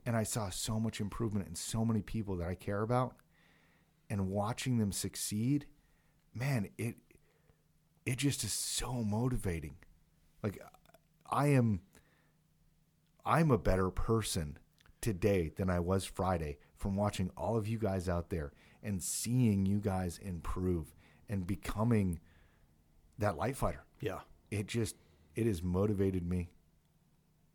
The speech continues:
Speaker 1: Thank you
Speaker 2: Absolutely.
Speaker 1: guys.
Speaker 2: Hmm. So if you want, and if you haven't, go back in the podcast and you can listen to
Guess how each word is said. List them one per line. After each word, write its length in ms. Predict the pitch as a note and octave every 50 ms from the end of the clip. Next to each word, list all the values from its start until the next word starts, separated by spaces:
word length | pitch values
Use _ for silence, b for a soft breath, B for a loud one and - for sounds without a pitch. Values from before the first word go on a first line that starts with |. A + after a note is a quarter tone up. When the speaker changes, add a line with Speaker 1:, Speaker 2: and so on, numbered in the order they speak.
| _ _ _ _ _ _ _ _ _ _ _ _ _ - - -
Speaker 1:
Thank 240 | - G2 F#2 - -
you 60 | F#2+
Speaker 2:
Absolutely. 100 | E2+ D#2+ D#2
Speaker 1:
guys. 200 | - - - - - - _ _ _ _ _ B B B B B B B B B B B B B B - _ _ _ _ _ _ _ _ _ _ _ _ _ _ _ _ _ _ _ _ _ _ _ _ _ - -
Speaker 2:
Hmm. 100 | G2+ F#2 - - - _ - _ _ _ _ _ _ _ _ _ _ _ _ _ _ _ _ _ _ _ _ B B B B B B B B B _ _ _ _ _ _ _ _ _ _ _ _ _ _ _ _ _ _ _ _
So 200 | - - C#3+ C3
if 100 | A#2+ -
you 80 | C3 B2+
want, 300 | C3 E3 F#3 - - -
and 80 | A#2+
if 100 | A2+ -
you 60 | A2 G2
haven't, 500 | - C#3+ C#3 C#3 B2+ A#2+ G#2+ - - - _ _ _ _ _ _ _ _ - _ _ -
go 160 | - D#3+ E3+ E3+
back 460 | C#3+ C#3 B2+ B2 B2 B2 - - - - - -
in 80 | - G2+
the 60 | F#2+
podcast 840 | - - G#2 G2+ G#2 G2+ - - G#2 G2+ G2+ G2+ - - - - -
and 200 | - A#2 A2+ A2+
you 60 | C3 C3+
can 200 | - B2+ A2 F#2+
listen 300 | G2 G2 - - G#2 G2
to 380 | - - A2 G2+ G2 F#2 F2+